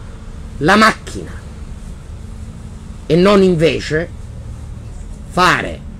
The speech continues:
i passaggi abusivi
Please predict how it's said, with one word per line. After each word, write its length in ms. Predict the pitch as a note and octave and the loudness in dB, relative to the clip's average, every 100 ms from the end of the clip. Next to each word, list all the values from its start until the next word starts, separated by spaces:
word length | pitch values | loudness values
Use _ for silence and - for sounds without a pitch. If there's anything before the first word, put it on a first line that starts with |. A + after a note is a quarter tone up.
| - - - - - - - - - - - - - | -12 -10 -10 -10 -10 -10 -10 -10 -12 -12 -12 -12 -6
i 100 | D#3+ | -2
passaggi 920 | - F#3 - - A3+ F#3+ D3+ D#3+ F3 - - - - | 2 2 4 6 6 6 0 -2 -2 -4 -10 -8 2
abusivi 920 | G#3 E3+ G3 G3 G3+ G3+ A#2+ G2+ | 4 6 6 4 2 -2 -2 -6